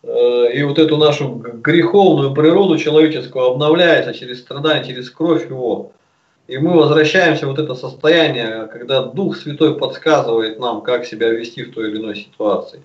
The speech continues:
И оно, Писание говорит, уже не на-, не надо будет ни учителей, ничего, но сам Дух будет подсказывать. То есть вы сами внутренне будете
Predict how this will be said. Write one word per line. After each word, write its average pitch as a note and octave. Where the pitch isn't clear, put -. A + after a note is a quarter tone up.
И A#2
оно, D3+
Писание D3+
говорит, C3+
уже D#3
не D#3+
на-, F#3
не E3
надо F3+
будет D#3+
ни D#3
учителей, D#3
ничего, D#3
но D3
сам D3
Дух E3+
будет C#3+
подсказывать. C3
То B2
есть A#2
вы C#3
сами E3+
внутренне C#3
будете C3+